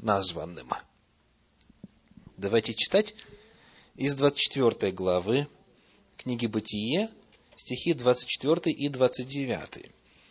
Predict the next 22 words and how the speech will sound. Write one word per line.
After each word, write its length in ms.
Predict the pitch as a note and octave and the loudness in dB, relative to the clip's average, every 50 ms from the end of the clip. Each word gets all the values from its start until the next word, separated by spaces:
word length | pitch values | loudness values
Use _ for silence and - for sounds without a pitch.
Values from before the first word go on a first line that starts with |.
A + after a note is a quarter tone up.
| - - _ _ | -20 -20 _ _
"Бытие", 380 | - A#2+ A#2+ - - A#2+ A#2 A2+ | -8 -6 -4 -2 -2 0 0 0
двадцать 280 | F#2+ G2+ G#2 G#2 - | 0 0 -2 -2 0
четвертая 460 | - - - A#2 A2+ G#2+ - - G#2+ G2 | 0 -2 2 2 2 2 2 2 -2 0
глава, 300 | F2 A2 A#2+ C#3+ F3+ F3+ | 2 2 2 2 2 0
стихи 320 | - - A2+ G#2 - A#2 | 0 -4 -6 -6 -4 -6
двадцать 280 | G#2+ G#2+ G2+ G2+ - - | -4 -2 -2 -2 -2 -2
четвертый 440 | - - C3 C#3 D3+ D3+ - C3+ | -4 -2 0 -2 -2 -2 -4 -6
и 140 | G#2 A2+ B2 | -4 -4 -6
двадцать 340 | B2 A#2 A2+ G#2+ - B2+ A2 | -2 -2 -2 -2 -2 -6 -8
девятый. 480 | A2+ G#2+ G2 F2 E2+ F2 - - - - _ _ - - - - - - _ _ - | -8 -8 -8 -8 -8 -10 -14 -16 -20 -20 _ _ -20 -20 -20 -20 -20 -20 _ _ -4
Она 260 | - C#3 F3+ A3 A#3+ | 0 4 6 8 8
сказала 520 | - - - A#3 A3 E3+ C#3+ A#2+ G2+ F2+ | 8 8 6 4 6 6 6 6 6 4
ему: 420 | F2 E2 D#2+ E2 E2 D#2+ D#2 - - _ _ _ - - - - - - - | 2 0 0 -2 -4 -6 -8 -8 -12 _ _ _ -20 -20 -20 -20 -20 -18 -14
"Я 440 | - F#2+ G2+ A#2 D3 F#3 G#3+ A3+ F#3+ | -10 -2 4 8 10 10 10 10 8
дочь 400 | D3+ B2+ C#3+ F#3+ G#3 - - D3 | 6 6 4 6 6 6 4 2
Вафуила, 960 | B2 C3 E3 E3+ - - G#3+ G#3 F#3 E3 C#3+ A2+ F#2+ F2+ D#2+ D#2 D#2+ - - - _ _ _ _ | 4 2 2 2 2 0 0 2 2 0 0 -2 -2 -4 -4 -4 -8 -8 -10 -14 _ _ _ _
сына 760 | - - - - - - C#3 C#3+ C#3+ C#3 C3 A#2+ A2+ A2+ G#2+ - | -2 4 6 8 8 8 6 4 2 2 2 2 2 2 0 -2
Милки, 800 | A2 A2+ A#2 A2+ A2 G#2+ G2 G2+ G2+ - - G3+ A3 A#3 A3 - - - - - - - | -2 -4 -2 2 2 2 2 2 -2 -2 0 0 0 0 0 -6 -20 -20 -20 -20 -10 0
которого 460 | - A2 - - G3 G#3+ G3+ F#3 D#3+ - | 0 0 2 4 2 4 4 4 2 2
она 240 | A2 B2+ C#3+ E3 E3+ | 2 0 4 4 4
родила 380 | E3+ D#3 A#2+ A#2+ A2 A#2+ C#3 | 4 4 2 0 0 0 0
Нахору". 600 | C#3+ D3 C#3+ - - - G2 D2 C2 - C#2 - | -2 -2 -4 -6 -4 -6 -6 -6 -6 -8 -12 -16